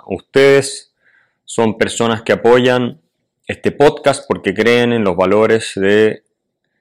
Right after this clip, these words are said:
el diálogo racional, es decir, las leyes de la lógica, la evidencia,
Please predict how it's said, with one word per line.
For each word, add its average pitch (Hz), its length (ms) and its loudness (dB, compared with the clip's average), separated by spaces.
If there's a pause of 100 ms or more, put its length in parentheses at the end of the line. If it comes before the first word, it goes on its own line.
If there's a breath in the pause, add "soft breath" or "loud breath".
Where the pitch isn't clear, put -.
(140)
el 92 160 -6
diálogo 117 440 4
racional, 117 480 -2
es 104 60 -2
decir, 101 280 -6
las 92 120 -6
leyes 104 280 -4
de 90 300 -8 (120)
la 82 140 -6
lógica, 110 640 -4 (480)
la 87 160 -4
evidencia, 127 1080 0